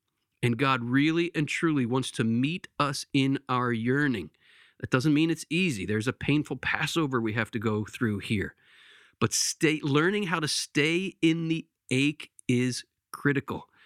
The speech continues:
Uh, a, a prayer, a psalm, a line from the Psalms that I pray whenever I'm in temptations to go to my idols to satisfy my ache is, "I treasure your promises in my heart, O Lord, lest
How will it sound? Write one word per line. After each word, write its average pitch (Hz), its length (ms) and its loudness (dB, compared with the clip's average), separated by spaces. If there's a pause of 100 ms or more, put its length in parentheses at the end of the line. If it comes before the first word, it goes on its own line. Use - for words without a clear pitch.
(680)
Uh, 120 180 -2
a, 120 120 -4 (200)
a 127 60 2
prayer, 170 380 2
a 135 220 0
psalm, 170 320 0 (120)
a 131 140 0
line 147 280 2
from 175 140 -4
the 151 60 0
Psalms 120 380 -2
that 123 160 -4
I 139 160 2
pray 123 340 0
whenever 120 380 2
I'm 156 180 2
in 135 100 2
temptations 110 640 -2
to - 80 -4
go 120 180 2
to 120 80 2
my 131 320 2
idols 101 380 -4
to 123 80 -4
satisfy 113 540 -2
my 101 240 -4
ache 98 260 -4
is, - 200 -4 (460)
"I 110 120 0
treasure 147 600 0
your 135 200 -2
promises 147 800 0
in 127 160 2
my 110 160 -2
heart, 151 420 0
O 147 80 0
Lord, 147 460 -2 (400)
lest 127 360 0